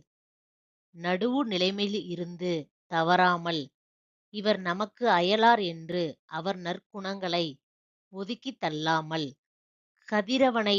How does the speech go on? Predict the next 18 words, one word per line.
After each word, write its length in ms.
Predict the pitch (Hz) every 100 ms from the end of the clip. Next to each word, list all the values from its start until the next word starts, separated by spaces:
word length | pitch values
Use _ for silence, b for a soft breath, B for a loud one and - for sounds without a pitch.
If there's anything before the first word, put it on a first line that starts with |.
| 180
போன்ற 460 | - 175 180 175 190 160
வீரம், 480 | 170 175 175 151 139 _ _ _ _ _ _ _ 262
திங்களை 460 | 254 262 277 262 277 -
போன்ற 320 | 175 175 170 208 226 _
குளிர்ந்த 460 | 202 208 202 208 214
மென்மை, 520 | 190 160 165 175 175 139 - _ _ _ _ _ _ _
மழையை 500 | 180 190 220 254 262 269
போன்ற 320 | - 175 175 180 226 165
வன்மை 420 | 156 165 185 180 139 - - 151
ஆகிய 340 | 170 147 160 175 254
மூன்றையும் 720 | 165 165 185 202 185 165 202 285 - _ _ _ _ _
உடையவனாகி 880 | 175 185 214 214 196 165 156 151 165 143 - _ _ _ _
இல்லை 400 | 208 208 233 247 285
என்பார் 540 | 214 175 180 175 170 135 - _
இல்லை 320 | 185 190 220 240
என்னும்படி 600 | 208 185 196 190 175 170 170 151 _ _ _ _
நீ 100 | 214 233
நெடுங்காலம் 760 | 202 180 208 220 220 208 220